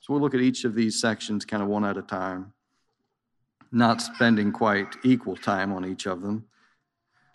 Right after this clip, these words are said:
Let's start off here in verse thirteen. I'm reading from the New King James Version. "And who is he who will harm you if you become followers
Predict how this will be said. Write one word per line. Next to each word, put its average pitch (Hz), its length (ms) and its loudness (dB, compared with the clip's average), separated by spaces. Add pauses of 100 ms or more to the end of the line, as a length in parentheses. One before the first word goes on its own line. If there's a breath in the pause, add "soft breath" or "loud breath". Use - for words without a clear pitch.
(120)
Let's 185 160 4
start 151 180 8
off 135 220 6
here 135 180 8
in 117 160 4
verse - 540 -2 (260)
thirteen. 123 560 2
I'm 120 140 6
reading 117 200 6
from 117 140 0
the 110 80 4
New 117 140 8
King 123 240 4
James 107 300 0
Version. 101 520 -4 (2250)
"And 123 200 8
who 147 220 10
is 180 200 6
he 131 260 8
who 127 160 2
will 107 160 4
harm 131 360 10
you 113 280 6
if 113 200 -4
you 113 60 2
become 117 340 2
followers 123 680 4